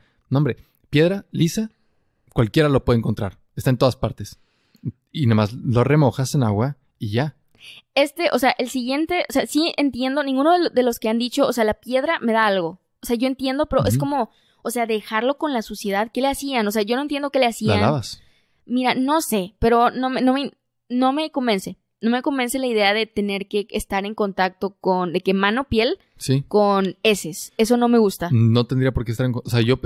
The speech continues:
Speaker 1: yo lo que estoy imaginándome es, agarras, por ejemplo, la piedra de una mitad,
Speaker 2: Sí.
Speaker 1: la otra mitad es la
Speaker 2: Queda
Speaker 1: que está en
Speaker 2: sucia, ya.
Speaker 1: contacto, eh, enjuagas, y luego con dejar la piedra bajo el sol todo el día, ya.
Speaker 2: Mira, a pesar, eso todavía es practicado.
Speaker 1: Sí.
Speaker 2: Pero,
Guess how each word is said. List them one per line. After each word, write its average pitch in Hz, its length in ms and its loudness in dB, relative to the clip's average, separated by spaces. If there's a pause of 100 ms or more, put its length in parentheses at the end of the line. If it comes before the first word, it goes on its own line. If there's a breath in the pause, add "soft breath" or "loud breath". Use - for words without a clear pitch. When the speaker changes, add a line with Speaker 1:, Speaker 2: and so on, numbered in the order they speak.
Speaker 1:
yo 131 160 2
lo 170 100 0
que 156 80 -6
estoy 143 120 -2
imaginándome 127 520 2
es, 104 340 0
agarras, 120 480 -4
por - 200 -2
ejemplo, 101 340 -2 (240)
la 113 140 -4
piedra 117 300 2
de 113 120 4
una 107 140 4
mitad, 151 360 2 (140)
Speaker 2:
Sí. 185 280 0
Speaker 1:
la 117 120 0
otra 107 160 0
mitad 104 320 4
es 95 80 2
la 107 80 0
Speaker 2:
Queda 226 100 2
Speaker 1:
que 220 40 2
está 220 100 0
en - 80 2
Speaker 2:
sucia, 208 240 2
ya. 202 140 0
Speaker 1:
contacto, 175 180 0 (480)
eh, 107 200 4
enjuagas, 160 680 0 (360)
y 131 120 2
luego 110 360 4
con 113 160 2
dejar 110 280 2
la 165 120 2
piedra 147 280 4
bajo 127 260 2
el 104 80 0
sol 131 280 2
todo 135 140 2
el 120 80 2
día, 151 260 0 (760)
ya. 120 340 -8 (480 loud breath)
Speaker 2:
Mira, 277 240 2
a 240 120 -2
pesar, 285 360 2
eso 320 200 2
todavía 339 340 4
es - 80 -6
practicado. 208 600 0 (180)
Speaker 1:
Sí. 143 300 0 (220)
Speaker 2:
Pero, 247 600 2